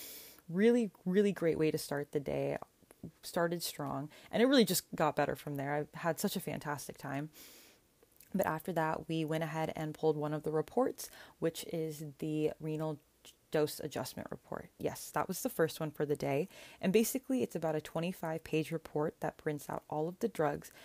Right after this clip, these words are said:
that patients are currently taking that require renal dose adjustment and haven't been adjusted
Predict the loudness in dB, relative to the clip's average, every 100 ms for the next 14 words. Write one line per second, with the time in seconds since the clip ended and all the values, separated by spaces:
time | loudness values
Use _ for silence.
0 | -16 -10 -4 -4 -4 -6 -8 -10 -6 -4
1 | -2 -2 0 0 0 -2 -6 -6 -8 -10
2 | -8 -4 -2 -2 -2 -2 -2 -4 -6 -6
3 | -8 -8 -6 -6 -2 -2 -2 -8 -20 -12
4 | -6 -4 -2 -2 -4 -2 2 2 0 -6
5 | -6 -6 -6 -2 2 2 0